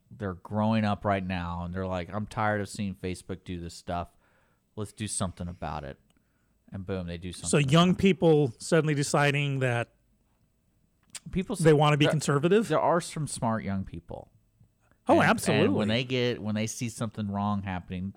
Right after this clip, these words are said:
Speaker 1: some people are good. Didn't we talk about this? Or, like, are people inherently good or bad, or is it a learned experience,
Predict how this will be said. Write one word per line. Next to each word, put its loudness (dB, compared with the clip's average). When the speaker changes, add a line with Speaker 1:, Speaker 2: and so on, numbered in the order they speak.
Speaker 1:
some -4
people -6
are -4
good. -10
Didn't -8
we -10
talk -6
about -8
this? -8
Or, 0
like, 0
are 0
people -4
inherently -4
good -2
or 0
bad, -2
or -8
is -6
it -8
a 0
learned 0
experience, -4